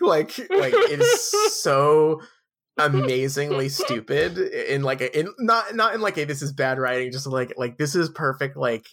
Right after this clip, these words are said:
Speaker 1: teenage idiot writing.
Speaker 2: Yes. I, yeah, it was really cute. Um, and Lupin just being completely unfazed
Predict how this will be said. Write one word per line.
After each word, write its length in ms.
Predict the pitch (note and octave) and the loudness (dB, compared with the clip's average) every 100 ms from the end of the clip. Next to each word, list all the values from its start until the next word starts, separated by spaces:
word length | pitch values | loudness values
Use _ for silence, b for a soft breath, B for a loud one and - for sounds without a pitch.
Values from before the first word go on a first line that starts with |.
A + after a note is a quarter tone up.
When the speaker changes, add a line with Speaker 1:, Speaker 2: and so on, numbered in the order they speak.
| _ _ | _ _
Speaker 1:
teenage 520 | - C3 B2 A#2+ B2+ C3+ | -6 -4 -2 -4 -6 -8
idiot 380 | G#2+ A2 A#2+ B2 | -8 -4 -4 0
writing. 540 | B2 C3 C#3+ D3 E3 - _ _ _ | 0 0 0 0 -4 -10 _ _ _
Speaker 2:
Yes. 760 | A3+ A#3 F3+ A3 E4 G4+ - A4 - | -4 -2 0 -2 -6 -8 -10 -10 -2
I, 300 | C4 B3 - _ A3 | 0 0 -2 _ -6
yeah, 300 | A3 G3+ G#3+ | -4 -2 -2
it 120 | A#3 | -2
was 220 | A3 G#3 | -4 -6
really 240 | A3 A3 | -6 -6
cute. 480 | G#3 - G#3+ G#3+ G#3 - | -8 -10 -8 -6 -8 -6
Um, 480 | G#3+ G#3+ G#3 A3 C4+ B B B | -6 -4 -6 -8 -10 B B B
and 160 | C#4 B3+ | -2 0
Lupin 320 | C#4+ C#4+ C4 | -2 0 0
just 180 | A3+ - | 0 -4
being 200 | B3+ A#3 | -2 -2
completely 500 | - A3+ - A3+ A3+ | -4 -6 0 2 2
unfazed 1040 | E3+ G3+ G3 F#3+ - C#3+ D3+ E3 G3 - | 0 -4 -6 -10 -10 -6 -4 -6 -8 -10